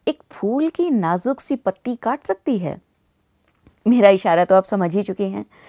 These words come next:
जी हाँ दोस्तों, आज जिस विषय पर मैं आपसे बात करने जा रही हूँ वो है सामाजिक आंदोलनों में उतरती जुड़ती रचनात्मकता। इसी सिलसिले में कुछ देर बाद मैं आपको एक खास मेहमान से मिलवाऊंगी,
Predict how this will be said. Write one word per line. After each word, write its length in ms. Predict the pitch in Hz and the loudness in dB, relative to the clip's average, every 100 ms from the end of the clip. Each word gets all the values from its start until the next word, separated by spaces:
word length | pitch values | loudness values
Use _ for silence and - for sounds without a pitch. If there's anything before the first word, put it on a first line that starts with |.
| - - _ _ _ | -20 -20 _ _ _
जी 100 | 202 | -2
हाँ 140 | 208 202 | 2 4
दोस्तों, 360 | 190 - 262 403 _ - _ | 4 2 -2 -2 _ -20 _
आज 180 | 220 262 | 4 4
जिस 280 | 208 285 - | 2 -4 -4
विषय 260 | 180 202 226 | -6 -2 -2
पर 160 | 233 | -2
मैं 120 | 208 175 | -2 -2
आपसे 300 | 165 - 190 | -2 -4 -8
बात 380 | 165 185 240 | 0 2 2
करने 280 | - 185 175 | 2 0 2
जा 160 | 165 147 | -2 -2
रही 280 | 151 170 165 | -2 -6 -8
हूँ 360 | 165 151 208 285 _ _ _ | -4 -4 -4 -8 _ _ _
वो 160 | 196 285 | 0 2
है 320 | 233 165 247 _ - - _ | 2 -2 -2 _ -20 -20 _
सामाजिक 680 | - 262 277 311 - 381 - _ | 0 2 4 0 2 -2 -2 _
आंदोलनों 600 | 202 185 180 190 220 254 | 0 0 0 0 0 0
में 260 | 196 139 143 _ - _ | -2 -4 -6 _ -20 _
उतरती 580 | 226 - 254 - 202 226 | -2 2 0 -2 -8 -8
जुड़ती 480 | 196 202 165 175 208 | -2 -2 -2 -8 -4
रचनात्मकता। 840 | 208 196 170 143 - 131 _ - - _ _ _ _ _ _ - - - | -2 -2 -4 -6 -6 -10 _ -10 -10 _ _ _ _ _ _ -20 -20 -6
इसी 180 | 294 349 | -2 0
सिलसिले 420 | 330 294 320 302 | 0 0 0 -2
में 120 | 330 | -2
कुछ 260 | 339 233 - | -4 -4 2
देर 160 | 240 233 | 0 2
बाद 260 | 180 147 - - _ | 0 0 -4 -14 _
मैं 80 | 202 | 0
आपको 260 | 202 196 254 | 2 2 -4
एक 100 | 254 | -4
खास 400 | - - 277 - | -8 -4 -4 -2
मेहमान 320 | 175 165 165 | -4 -4 -6
से 140 | 160 180 | -6 -6
मिलवाऊंगी, 600 | 151 143 147 180 226 | -6 -6 -6 -4 -6